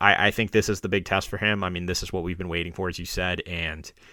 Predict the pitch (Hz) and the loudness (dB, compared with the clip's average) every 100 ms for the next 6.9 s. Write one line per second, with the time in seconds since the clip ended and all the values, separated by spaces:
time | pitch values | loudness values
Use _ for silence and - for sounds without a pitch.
0 | - - - - 104 101 107 104 110 107 | -20 -20 -20 -2 0 4 2 4 0 0
1 | 98 107 107 98 107 101 - 90 98 98 | 0 2 2 4 4 2 0 0 2 2
2 | 92 92 104 107 101 92 92 90 92 90 | 2 2 2 0 -2 2 2 4 0 -2
3 | 95 92 92 104 - 95 95 101 98 101 | -2 0 0 -4 -4 -2 2 4 6 6
4 | 87 95 92 85 87 - 90 87 87 107 | 2 -4 0 2 2 -2 -4 -4 -10 -10
5 | 98 110 104 - 92 92 107 101 90 95 | -10 -2 -2 0 0 10 10 10 2 2
6 | 92 95 101 - 110 107 104 95 82 | 2 4 2 2 2 2 2 2 2